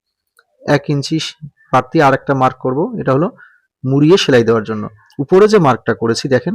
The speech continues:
সেখান থেকে তিন ইঞ্চিতে একটা মার্ক করতে হবে। এখানেও সোজা করে দাগ টেনে নেব।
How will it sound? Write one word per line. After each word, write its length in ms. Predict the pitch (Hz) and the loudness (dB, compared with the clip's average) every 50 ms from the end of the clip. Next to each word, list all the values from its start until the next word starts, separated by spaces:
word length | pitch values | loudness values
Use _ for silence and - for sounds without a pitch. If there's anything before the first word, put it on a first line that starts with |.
| 233 214 | -6 -6
সেখান 260 | - 135 131 - 151 147 135 - | -6 -4 -4 -2 -2 -4 -4 -6
থেকে 200 | 160 151 - 185 180 185 _ _ | -8 -6 -2 -4 -4 -4 _ _
তিন 140 | - 190 190 202 196 | -2 0 2 2 2
ইঞ্চিতে 340 | 190 175 - 185 170 - 180 170 | 0 0 -2 -4 -2 -2 -2 -2
একটা 160 | - - - 143 120 | -2 -2 -4 -2 0
মার্ক 160 | 120 113 - _ | -2 -2 -4 _
করতে 200 | - - - - 107 101 | -12 -12 -10 -8 -8 -8
হবে। 160 | 98 95 87 - - _ _ _ _ _ _ _ _ _ _ _ _ _ _ _ _ _ _ - | -8 -8 -10 -12 -16 _ _ _ _ _ _ _ _ _ _ _ _ _ _ _ _ _ _ -10
এখানেও 360 | - 147 - 180 180 190 220 285 311 - _ _ _ _ _ _ - | -8 -4 0 0 2 2 0 -2 -4 -8 _ _ _ _ _ _ -12
সোজা 340 | - - - 160 147 175 165 160 | -6 -4 -2 0 2 0 0 2
করে 120 | - 185 220 180 156 | 2 0 2 2 0
দাগ 100 | 120 107 - | -2 -2 -4
টেনে 180 | - 110 107 107 | -6 -4 -4 -4
নেব। 180 | 107 98 90 | -6 -8 -10